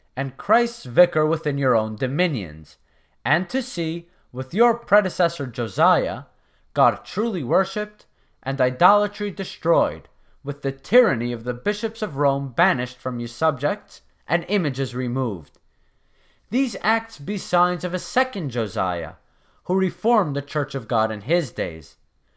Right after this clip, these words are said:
You are to reward virtue, to revenge sin, to justify the innocent, to relieve the poor, to procure peace, to repress violence, and to execute justice throughout your realms.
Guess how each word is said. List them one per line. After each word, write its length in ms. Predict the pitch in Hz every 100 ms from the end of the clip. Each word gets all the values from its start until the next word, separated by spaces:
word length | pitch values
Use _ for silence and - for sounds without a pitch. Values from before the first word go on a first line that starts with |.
| _ _
You 160 | 143 170
are 100 | 143
to 160 | 143 139
reward 500 | 110 101 156 185 147
virtue, 600 | 123 170 170 208 220 220 _ _ _ -
to 120 | 143
revenge 540 | 120 90 127 175 160
sin, 520 | - - 160 196 226 _ _ _ _ _
to 80 | 139
justify 720 | - 247 247 - 147 127 117
the 160 | 110 -
innocent, 560 | 139 147 - 170 196 _ _ _ _ -
to 100 | 160
relieve 520 | 151 139 175 247 165
the 100 | 117
poor, 560 | - 147 151 170 180 - _ _ _
to 120 | 196
procure 640 | 143 - 143 - 220 233 156
peace, 580 | - 170 202 220 - _ _ _ _
to 100 | 151
repress 600 | 143 139 - 214 214 -
violence, 720 | 123 131 139 151 202 208 - _ _ _ _
and 160 | 143 143
to 200 | 160 -
execute 600 | 233 - 240 - 254 240
justice 480 | 160 139 - 156 151
throughout 480 | - 151 113 113 127
your 120 | 123
realms. 680 | 117 147 120 85 76 -